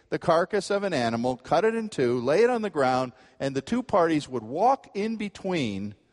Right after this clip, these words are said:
the separated bloody carcass of this animal. You say, "Oh, I don't even want to think about it." Well, no one's asking you to do it.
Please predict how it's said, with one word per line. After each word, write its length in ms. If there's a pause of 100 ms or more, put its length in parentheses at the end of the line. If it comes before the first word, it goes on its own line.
(340)
the 120
separated 800 (640)
bloody 480 (140)
carcass 540
of 100
this 180
animal. 340
You 140
say, 320
"Oh, 260
I 140
don't 180
even 240
want 180
to 40
think 240
about 260
it." 120 (1000)
Well, 100
no 140
one's 160
asking 420
you 140
to 80
do 240
it. 160